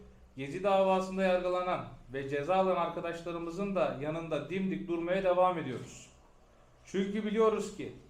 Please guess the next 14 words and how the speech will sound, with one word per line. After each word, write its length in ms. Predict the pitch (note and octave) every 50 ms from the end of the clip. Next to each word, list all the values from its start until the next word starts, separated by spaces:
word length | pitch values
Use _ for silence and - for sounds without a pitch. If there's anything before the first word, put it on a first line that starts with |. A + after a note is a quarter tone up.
| - - - - - - B2
Gezi 360 | B2 C#3 D3 D3 D3 F#3+ A3 F#3+
biziz. 560 | G#3 G3 F#3 E3 B2+ G2 - - - - - - _ - - - - _ - - - -
Açlığa, 760 | A#2+ - C#3 - - - D#3+ F3 F3+ F3+ E3+ D3 - - - - - - - -
yoksulluğa, 920 | C3 C#3+ D3+ D3 - - - D#3 D#3 D#3 E3 E3 E3 D3+ D#3 - - -
baskıya, 680 | C3+ C3+ C#3+ C#3 - - - E3 E3 E3 D#3+ - - - - - - - - -
zulme 460 | - B2 B2+ C#3 C#3+ D#3 F#3 G#3+ G#3
karşı 320 | G3+ G3 F#3+ F#3+ - - F#3+
yükselttiğimiz 960 | F3+ - - F#3 E3+ E3 - - - D#3+ D#3 E3 F#3+ G#3+ G3 - - - - - - - - _ -
en 180 | F3 G3 G3+
örgütlü 500 | G3+ G3 F#3+ F3+ F3 E3+ D#3+ - - F#3+
sesimizdir. 880 | F#3 F#3+ E3+ D#3+ - F3 D#3+ E3 E3+ D#3 C#3+ B2 A2+ - - - - - - - - - - - - - - - - - -
Bir 360 | C#3 F3 A3 A#3 - - G3+
avuç 200 | G3+ G3+ G#3 F#3+
sermayedara, 1040 | - - F3+ F3 F3 F3 F3 F3+ F3+ F3+ F3+ F3+ F3 F3 F3 F3+ F#3 F3+ - -